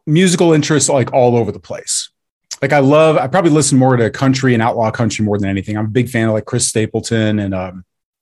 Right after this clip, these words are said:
like, a lot, like, a lot of those, uh, groups, and even old school rock and roll, like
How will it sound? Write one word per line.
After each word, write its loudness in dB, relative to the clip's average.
like, -4
a -2
lot, -2
like, -10
a -4
lot -2
of -2
those, -4
uh, -8
groups, -2
and -2
even 0
old 2
school 2
rock 2
and 0
roll, 4
like 0